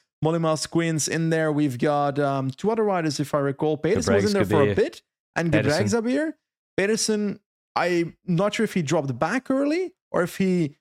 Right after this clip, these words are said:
Speaker 1: paced
Speaker 2: Ah.
Speaker 1: and got dropped early. I don't think he got dropped that early on the flat
Speaker 2: No, no,
Speaker 1: section
Speaker 2: he, so
Speaker 1: before the
Speaker 2: he,
Speaker 1: climb.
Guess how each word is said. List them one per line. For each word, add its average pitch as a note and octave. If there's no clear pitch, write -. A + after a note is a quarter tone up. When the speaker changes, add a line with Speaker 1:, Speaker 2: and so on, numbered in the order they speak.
Speaker 1:
paced G#3
Speaker 2:
Ah. -
Speaker 1:
and D3
got F#3
dropped A3
early. B3+
I C#3+
don't C#3
think C#3+
he D3+
got C3+
dropped C3
that C3+
early C3
on B2+
the B2+
flat A#2
Speaker 2:
No, A#2+
no, A#2+
Speaker 1:
section A2
Speaker 2:
he, A2
so -
Speaker 1:
before A#2+
the B2+
Speaker 2:
he, A#2+
Speaker 1:
climb. A#2